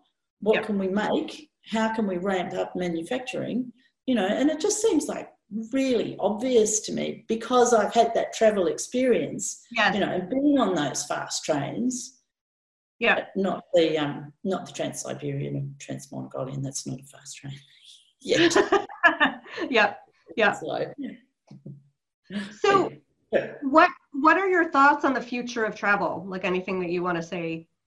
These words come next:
Speaker 2: about that topic?
Speaker 1: Well, that, that, like, you, come on. I just, I, I, I think airports should be dead in the water.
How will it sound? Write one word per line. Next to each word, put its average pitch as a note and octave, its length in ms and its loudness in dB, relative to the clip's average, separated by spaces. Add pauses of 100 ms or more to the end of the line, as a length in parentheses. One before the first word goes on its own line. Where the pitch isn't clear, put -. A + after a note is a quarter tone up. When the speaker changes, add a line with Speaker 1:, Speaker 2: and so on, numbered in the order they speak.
(140)
Speaker 2:
about E3 260 -4
that E3+ 140 -6
topic? - 420 -10 (180)
Speaker 1:
Well, B3 240 6
that, A3 300 4
that, A3+ 300 2
like, D#4 260 2
you, B3+ 260 0
come C4 160 2
on. A3+ 320 0
I B3 140 6
just, B3 340 4
I, G#3+ 200 6
I, A3 200 0 (220)
I A#3+ 100 6
think B3+ 320 0
airports - 920 4
should - 300 2
be E3+ 180 2
dead G#3+ 220 4
in G3+ 60 2
the F#3 80 0
water. G#3+ 360 4